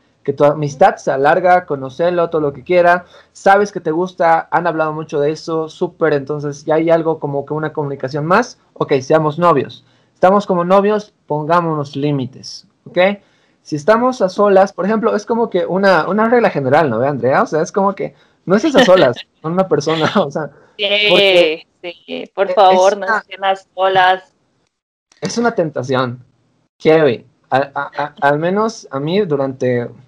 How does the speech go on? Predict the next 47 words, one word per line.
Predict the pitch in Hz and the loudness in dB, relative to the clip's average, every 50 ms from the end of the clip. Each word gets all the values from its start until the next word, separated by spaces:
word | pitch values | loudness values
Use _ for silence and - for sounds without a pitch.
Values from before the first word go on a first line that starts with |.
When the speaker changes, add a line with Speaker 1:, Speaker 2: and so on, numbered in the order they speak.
| _ _ _ _ _ _ | _ _ _ _ _ _
Speaker 1:
casi | - - 143 160 147 | -4 -4 -2 -2 -2
todos | 147 156 156 160 160 | 0 0 0 2 0
mis | 156 131 120 | -2 -4 -2
veintes, | 120 127 131 135 131 - 160 165 - | -2 -2 -2 -2 -4 -6 -8 -8 -6
por | - - 123 | -4 -4 -4
así | 120 123 135 | -4 -4 -4
decirlo, | 127 123 135 131 127 139 143 | -6 -4 -4 -2 2 2 2
ha | 143 | 2
sido | 143 165 165 160 | 2 0 -4 -2
como | - 151 139 135 135 131 | 0 -2 0 0 -2 -4
que, | 131 131 120 123 - - - - - - - _ _ _ | -4 -8 -12 -12 -14 -18 -18 -18 -18 -18 -20 _ _ _
sí, | - - 480 539 554 - | -14 -12 -10 -10 -4 0
pero, | 415 381 349 277 254 254 254 254 254 254 247 - - | 0 0 0 0 -2 -6 -10 -10 -12 -12 -14 -8 -4
pero | 233 233 247 240 | -2 0 0 2
no, | 240 247 262 262 | 2 4 4 4
no | 262 269 | 4 4
es | 269 | 4
la | 269 233 | 4 4
gran | 220 214 208 202 | 4 4 2 2
cosa. | - 220 233 233 - 175 147 | 4 4 4 4 2 2 2
Y | 147 147 | 4 4
alguna | 147 156 202 233 233 196 | 4 4 4 4 4 6
vez | 156 160 175 196 - - - _ - | 6 6 4 0 -2 -8 -20 _ -4
a | - 135 | -2 -2
mí | 143 151 165 175 | 0 -2 -4 -4
me | 170 165 | -2 -2
ha | 165 | -2
agarrado, | 160 151 147 143 143 151 147 139 147 | 0 2 4 4 6 6 4 4 0
pon-, | - 135 135 135 | -4 -8 -8 -8
ponte, | - _ - 135 135 127 131 127 | -8 _ -6 -4 -4 -2 -2 -2
una, | 135 147 147 - | -2 -2 -4 -4
una | 160 156 156 147 | -2 0 0 2
de | 139 131 | 2 2
las | 131 131 - | 2 0 -2
hermanas | 123 131 135 139 139 143 143 | -2 -2 -2 -2 -2 -2 -4
que | - 127 | -6 -6
me | 123 123 | -6 -4
quería | 123 131 143 143 143 | -2 0 2 2 2
mucho | 135 139 139 139 - 123 - - | 0 -2 -2 -2 -2 -2 -2 -2
en, | - 117 113 117 120 - | -4 -6 -6 -6 -8 -8
en | 127 123 | -6 -4
la | 120 | -4
iglesia, | 117 120 123 127 131 131 139 135 | -2 0 0 -2 0 -2 -2 -2
o | 131 | -2
sea, | 127 135 131 | -2 -4 -4
una | 131 131 | -4 -2
hermanita, | 127 123 120 120 123 123 123 120 - - | -2 -2 -2 -4 -4 -4 -4 -4 -4 -6